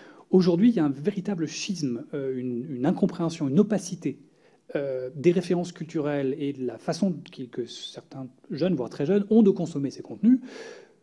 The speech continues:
du fait d'abord qu'on passe quasiment au cent pour cent mobile, pour les, pas pour les très très jeunes, mais enfin, mal-, ça commence de plus en plus tôt, euh, mobile, donc consommation, euh, hein, c'est plus l'écran partagé familial, c'est l'écran individualisé,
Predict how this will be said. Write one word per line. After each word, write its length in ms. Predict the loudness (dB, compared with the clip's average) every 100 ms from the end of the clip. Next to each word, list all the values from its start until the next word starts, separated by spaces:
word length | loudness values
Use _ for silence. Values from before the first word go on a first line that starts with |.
| _ -8
du 100 | -2
fait 140 | 0
d'abord 340 | 0 -2 -4
qu'on 580 | -4 -6 -6 _ _ -8
passe 460 | -4 -4 -6 -10 -20 _ _
quasiment 380 | -6 -6 -4 -8
au 60 | -10
cent 160 | -12
pour 120 | -14 -14
cent 140 | -10
mobile, 420 | -6 2 2 2 -6 -20 _ _ _ _ _ _ _ _ _
pour 140 | -20
les, 300 | -18 -18 -20 _ _ _ _ _ _ _ _ _ _
pas 140 | -20 -18
pour 120 | -20
les 60 |
très 160 | -12 -12
très 140 | -10
jeunes, 260 | -4 -2 -2
mais 40 |
enfin, 320 | -6 -12 -18 -18 _ _ _
mal-, 160 | -20 -18
ça 140 | -20 -18
commence 180 | -18
de 60 | -16
plus 160 | -12 -12
en 60 |
plus 120 | -10
tôt, 260 | 2 2 2 -10 -20 -20 -12 -6
euh, 380 | -2 0 -2
mobile, 360 | 0 0 2 2
donc 120 | 0
consommation, 800 | -10 -14 -12 -12 -10 -10 -10 -14 _ -18
euh, 340 | -16 -14 -14 -14
hein, 80 | -16
c'est 160 | -14 -14
plus 140 | -10
l'écran 380 | -10 -8 -8 -6
partagé 440 | -8 -6 -4 -4
familial, 380 | -4 -4 -4 -4
c'est 140 | -6
l'écran 360 | -10 -10 -10 -8
individualisé, 720 | -8 -8 -6 -4 -4 2 2